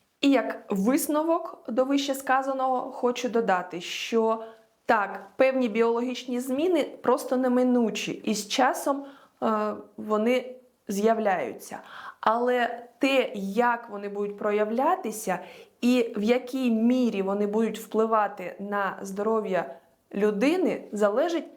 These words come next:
саме від цієї людини. Якщо підтримувати тіло через усвідомлений рух, здорове харчування та турботу про нервову систему,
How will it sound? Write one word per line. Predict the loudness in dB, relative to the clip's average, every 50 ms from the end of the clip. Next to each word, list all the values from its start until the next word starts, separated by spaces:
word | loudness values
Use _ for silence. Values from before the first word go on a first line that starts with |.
| -20 _ _ _
саме | -12 -8 -2 0 2 2 2 2 0 -2 -4 -4 -6
від | -8 -6 -6 -6
цієї | -2 -2 -2 0 2 2 4 4 2 2 0 -2
людини. | -2 0 0 0 2 0 0 0 -2 -4 -8 -12 -14 _ _ _ _ _ _
Якщо | 0 0 0 2 0 0 0 0
підтримувати | -2 -4 -6 -2 0 0 0 2 0 0 0 0 2 0 0 -2 -6
тіло | -12 -12 -14 -8 -6 -2 -2 0 2 2 0
через | 0 0 -2 -2 0 0 0 -2 -2
усвідомлений | -4 -4 -4 -2 0 2 2 2 2 2 2 2 2 2 0
рух, | 0 0 -2 -2 -4 -4 -6 -10 -12 -14 -18 -20 -20 -10 -4
здорове | 0 2 4 4 4 4 2 0 -2
харчування | -4 -4 -4 -4 -4 -6 -8 -6 -4 -4 -2 -2 -2 -2 -2 -4 -6 -8 -8 -8 -8 -10 -12 -14 -2 0
та | 0 2
турботу | 2 2 0 0 2 2 2 2 2 0 -4
про | -4 -4 -2 -2
нервову | 0 -2 -2 0 0 0 0 0 -2
систему, | -2 -4 -4 -4 -2 0 2 4 4 2 2 0 -4